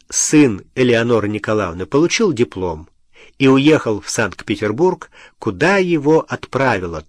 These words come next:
та фирма, в которой он вот уже три года работал.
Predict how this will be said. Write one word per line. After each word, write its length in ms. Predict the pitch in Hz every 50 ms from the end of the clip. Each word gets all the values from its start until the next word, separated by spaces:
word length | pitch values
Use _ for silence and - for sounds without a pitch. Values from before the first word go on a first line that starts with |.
| _
та 260 | - 127 127 113 87 -
фирма, 520 | - - - 185 214 220 196 185 185 165
в 100 | - -
которой 500 | - 175 - - 165 160 151 147 131 - -
он 260 | 113 123 120 107 95
вот 220 | 92 107 98 -
уже 180 | 95 90 98 92
три 300 | - - 135 165 196 190
года 560 | 139 101 104 123 143 147 135 135 131 135 - -
работал. 640 | 120 117 107 95 80 - - - - - - -